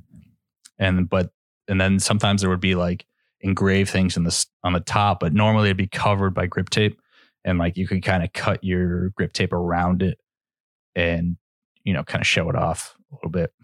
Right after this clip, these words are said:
which is pretty cool. So, yeah, I mean, it's, fr-, you could get, you could customize the hell out of your board. Like, there's so many variations you could do,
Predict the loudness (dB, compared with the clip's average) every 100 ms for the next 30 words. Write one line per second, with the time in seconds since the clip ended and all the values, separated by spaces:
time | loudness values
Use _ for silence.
0 | -14 -6 -2 -2 0 -2 -2 -4 -6 _
1 | _ _ _ 0 2 2 2 0 -2 0
2 | 0 0 -4 _ _ _ _ _ _ -2
3 | 0 0 2 2 2 2 2 4 2 0
4 | 0 2 2 2 4 2 2 2 2 2
5 | 2 2 0 0 0 2 2 0 -2 -2
6 | -2 -2 -2 2 4 4 2 2 2 4
7 | 2 0 -2 -2 -2 0 2 2